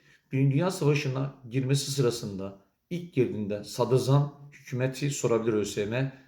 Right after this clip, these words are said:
Said Halim Paşa hükümetidir. Lütfen buna dikkat edin. Osmanlı imzalamış olduğu ateşkes var. Mondros Ateşkes Anlaşması'nda. İstanbul hükümeti kimdi?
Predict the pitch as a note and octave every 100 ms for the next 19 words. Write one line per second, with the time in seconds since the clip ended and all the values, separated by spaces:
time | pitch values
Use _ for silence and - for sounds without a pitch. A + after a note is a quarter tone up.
0 | - - - B2 A#2+ C#3 D3 - - _
1 | - A#2+ B2 C3 A#2+ - G2+ A2 G2+ G2+
2 | A#2 - - G#2+ - G#2+ G#2 G2+ F#2+ -
3 | F#2+ F#2 G2+ D2+ - _ _ - - -
4 | _ _ - C3+ E3 F#3 F#3 F3 D#3 E3
5 | F3+ F3+ D#3+ D3+ D#3 - D#3 C#3+ - D3
6 | - G#2+ C3 C#3 D3+ C3+ D3 D3 - C#3+
7 | C3+ - C#3 - A#2 A2 G#2+ G#2+ - G#2
8 | G2+ F#2 F2 _ _ - - C3+ C3 B2
9 | - A2 - - A#2+ C3 C#3+ C#3+